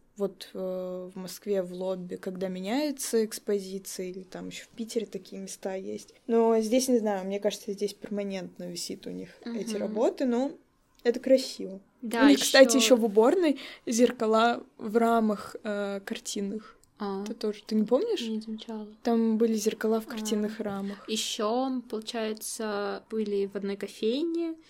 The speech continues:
Speaker 2: не помню, сейчас честное название, и там висели работы Дэвида Шригеля. Это такие работы с надписью, у него есть Instagram,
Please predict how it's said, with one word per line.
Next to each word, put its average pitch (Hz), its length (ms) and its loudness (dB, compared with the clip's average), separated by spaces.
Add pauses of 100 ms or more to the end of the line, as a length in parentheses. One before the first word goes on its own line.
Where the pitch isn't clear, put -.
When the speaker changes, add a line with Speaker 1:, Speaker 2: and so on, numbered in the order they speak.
(200)
Speaker 2:
не 208 140 -10
помню, 196 220 -6
сейчас 214 220 -10
честное 214 120 -12
название, 214 500 -4
и 214 40 -4
там 226 240 -4
висели 220 260 -4
работы 208 380 -4
Дэвида 190 680 -4
Шригеля. 269 720 -6 (380)
Это 220 380 -2
такие 208 800 -2
работы 214 560 -2
с 226 140 -6
надписью, 185 420 -6
у 190 40 -8
него 190 160 -6
есть 196 200 -6 (180)
Instagram, 202 640 -6